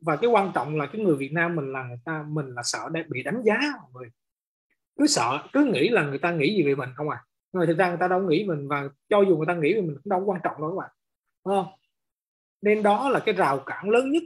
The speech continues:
để cho con người mình muốn làm việc thiện mà không được.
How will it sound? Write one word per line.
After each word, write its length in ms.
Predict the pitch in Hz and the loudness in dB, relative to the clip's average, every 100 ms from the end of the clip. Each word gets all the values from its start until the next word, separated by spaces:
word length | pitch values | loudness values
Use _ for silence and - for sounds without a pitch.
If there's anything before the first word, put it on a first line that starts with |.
| - | -4
để 260 | 131 165 190 | -4 -2 0
cho 400 | 180 175 175 170 | 2 2 0 -2
con 240 | 185 185 | -4 0
người 200 | 160 135 | 2 2
mình 360 | 135 127 131 139 | 0 -10 -12 -8
muốn 260 | 165 220 262 | 0 2 2
làm 260 | 170 139 127 | 0 0 -4
việc 140 | 127 | -4
thiện 320 | - 123 131 147 | -2 -4 -4 -8
mà 80 | |
không 180 | - 175 | -8 -4
được. 200 | 143 117 | -4 -4